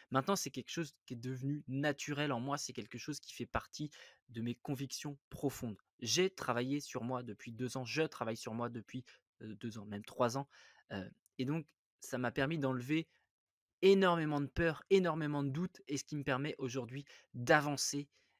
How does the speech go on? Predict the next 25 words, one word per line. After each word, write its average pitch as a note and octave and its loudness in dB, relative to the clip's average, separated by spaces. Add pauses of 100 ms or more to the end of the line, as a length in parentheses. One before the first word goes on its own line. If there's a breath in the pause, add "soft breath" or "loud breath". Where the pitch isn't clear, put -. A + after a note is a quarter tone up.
(160)
heu, A2+ -12
vers C#3+ 2
mes C3 2
objectifs A#2+ -6
et A#2+ -4
vers B2 -2
mes A#2 0
rêves. G2 -6 (2000 loud breath)
Pourquoi G3+ 4
j'arrive C3 2
à B2+ 8
avancer C3+ 0
aujourd'hui ? C#3+ 0
Parce C3 0
que - -2
la E3+ 2
première G#3+ 10
étape F3+ -2
de D#3 -6
tout - -14
ça, G3 0
ça - 0
a C3+ 2
été D#3+ 0
d'identifier D#3+ -2